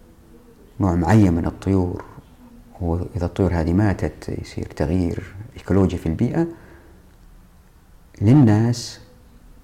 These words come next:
الحق في إيقاف هذا المصنع، أو بالأصح زي ما رح نوضح، الطلب من المصنع لإيقاف الضرر، لقطع الضرر. فالمصنع يندفع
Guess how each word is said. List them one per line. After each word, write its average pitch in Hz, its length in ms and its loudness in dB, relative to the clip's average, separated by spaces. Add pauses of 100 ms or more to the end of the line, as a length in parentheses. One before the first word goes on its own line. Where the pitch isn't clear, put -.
(960)
الحق - 480 -6
في - 320 -4
إيقاف 143 560 -2
هذا 120 140 4
المصنع، 71 400 -4 (3000)
أو 92 140 0
بالأصح 98 500 -2
زي 90 120 -2
ما 92 100 -2
رح - 180 -8
نوضح، 127 520 0 (540)
الطلب 139 500 4
من 107 100 2
المصنع 131 520 2
لإيقاف 117 920 -2
الضرر، - 520 -6
لقطع - 340 -6
الضرر. - 340 -6 (1300)
فالمصنع 95 720 0
يندفع 95 840 2